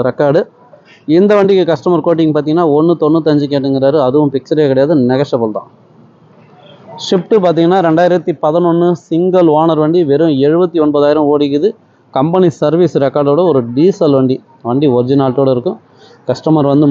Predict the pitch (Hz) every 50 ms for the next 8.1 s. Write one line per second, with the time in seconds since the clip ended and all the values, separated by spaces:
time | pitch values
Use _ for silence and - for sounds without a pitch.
0 | 139 143 151 170 180 165 151 147 147 156 156 143 139 151 147 147 147 139 135 147
1 | 151 147 135 135 139 135 135 135 135 131 135 139 - 131 123 131 147 165 175 165
2 | 151 139 139 139 143 147 139 127 127 135 135 - 143 131 131 135 185 208 - _
3 | _ _ _ _ _ _ _ _ _ - 127 127 127 143 147 143 139 131 131 127
4 | 135 131 123 120 120 110 113 101 - 113 110 107 95 - _ _ _ _ _ _
5 | _ _ _ _ _ - _ _ - - - - - - - - - - - -
6 | - - - - - - - - - - - - - - - - - 151 170 196
7 | 190 202 196 165 143 151 160 170 202 202 185 160 160 147 147 151 147 147 143 139
8 | 135 170